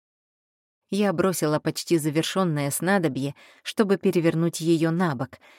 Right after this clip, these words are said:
и, приложив ладонь к животу, ощутила под кожей сокращение мышц.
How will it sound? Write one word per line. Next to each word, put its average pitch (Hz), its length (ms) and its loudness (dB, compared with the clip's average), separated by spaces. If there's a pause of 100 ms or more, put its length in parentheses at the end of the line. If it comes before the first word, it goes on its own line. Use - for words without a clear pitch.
(180)
и, 226 160 2
приложив 175 580 -2
ладонь 160 400 2
к 147 80 0
животу, 151 460 -2 (140)
ощутила 196 600 0
под - 240 -4
кожей 180 360 0
сокращение 143 720 -4
мышц. - 460 -8